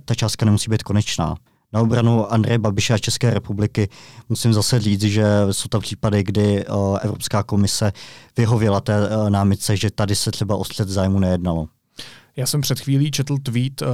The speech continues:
Speaker 2: pana primátora Zdeňka Hřiba z Pirátů, který psal, že audit o střetu zájmů pana premiéra chce zveřejnit, že je to ve veřejném zájmu, ale že to musí být podle pravidel, a proto se nejdřív musí dotázat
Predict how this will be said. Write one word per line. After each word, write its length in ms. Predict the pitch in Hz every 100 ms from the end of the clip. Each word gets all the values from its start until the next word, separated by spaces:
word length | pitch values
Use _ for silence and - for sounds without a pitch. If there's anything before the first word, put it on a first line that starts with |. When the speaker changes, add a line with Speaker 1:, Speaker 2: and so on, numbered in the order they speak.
| 113
Speaker 2:
pana 200 | 120 120
primátora 520 | 123 117 113 120 123
Zdeňka 340 | 110 113 120
Hřiba 280 | 120 117 113
z 60 | -
Pirátů, 560 | 113 107 101 - 107
který 240 | 123 120 110
psal, 300 | - 113 107
že 160 | 117
audit 420 | 120 120 113 117 -
o 80 |
střetu 300 | - 135 117
zájmů 340 | 110 110 113 110
pana 200 | 113 113
premiéra 420 | 113 110 110 113
chce 280 | - - 113
zveřejnit, 600 | 101 104 98 95 101 120
že 180 | 110 101
je 140 | 101
to 120 | 117
ve 100 | 110
veřejném 440 | 104 104 101 107 107
zájmu, 360 | 101 92 98 - - - -
ale 180 | 120 120
že 100 | 123
to 80 |
musí 280 | 147 135 139
být 180 | 135 139
podle 240 | 131 127
pravidel, 540 | 127 117 113 107 107 131 139 - - -
a 60 |
proto 460 | - - - 127 131 -
se 180 | - 139
nejdřív 420 | 120 117 131 123
musí 300 | 127 113 131
dotázat 460 | 117 110 113 110